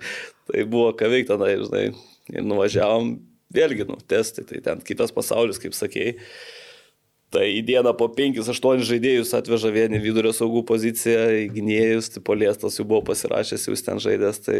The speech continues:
tai sakau, buvo labai įdomu žiūrėti treniruotę, ateina penki, aštuoni nauji. Ir prie kiekvieno to naujo žaidėjo po agentą, tie agentai stovi prie linijos, viens už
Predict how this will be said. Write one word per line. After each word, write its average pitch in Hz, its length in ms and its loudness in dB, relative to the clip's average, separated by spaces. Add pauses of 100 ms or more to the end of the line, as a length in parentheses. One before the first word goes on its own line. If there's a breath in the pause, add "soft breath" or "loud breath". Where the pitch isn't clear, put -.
tai - 160 -12
sakau, 101 420 0
buvo 104 300 2
labai 110 340 2
įdomu 104 280 -2
žiūrėti 98 300 -2
treniruotę, 107 520 0 (140)
ateina 101 400 -2
penki, 104 360 -4
aštuoni 107 360 -2
nauji. 117 420 0 (540 loud breath)
Ir 95 260 -2
prie 107 160 0
kiekvieno 110 400 0
to 104 160 0
naujo 110 240 4
žaidėjo 110 480 2
po 107 160 2
agentą, 117 480 0 (460)
tie 101 180 -2
agentai 104 400 -2
stovi 107 400 0
prie - 160 -2
linijos, 110 720 -2
viens 110 240 -4
už - 80 -8